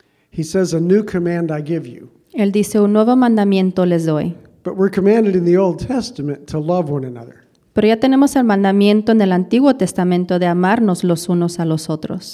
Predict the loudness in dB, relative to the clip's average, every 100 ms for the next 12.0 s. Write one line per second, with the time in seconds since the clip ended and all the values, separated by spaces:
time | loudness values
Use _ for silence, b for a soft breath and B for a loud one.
0 | -14 -6 -4 -2 0 0 2 2 2 2
1 | 0 -2 -4 -2 -2 -2 -6 -8 -6 -2
2 | -2 -4 -8 -10 -12 -20 _ _ -10 -4
3 | -2 0 2 2 4 4 4 2 2 2
4 | 4 4 2 2 2 2 2 0 -2 -4
5 | -2 0 0 -2 -2 -2 -2 -2 -2 -2
6 | -2 -4 -4 -4 -4 -6 -6 -6 -8 -12
7 | _ _ _ -12 -8 -8 -6 -8 -6 -8
8 | -8 -6 -2 -2 -2 -4 -10 -12 -14 -6
9 | -4 -2 -4 -6 -6 -6 -8 -10 -10 -12
10 | -14 _ _ -16 -14 -12 -12 -12 -10 -12
11 | -14 -16 -18 -20 -20 -20 -16 -16 -16 -20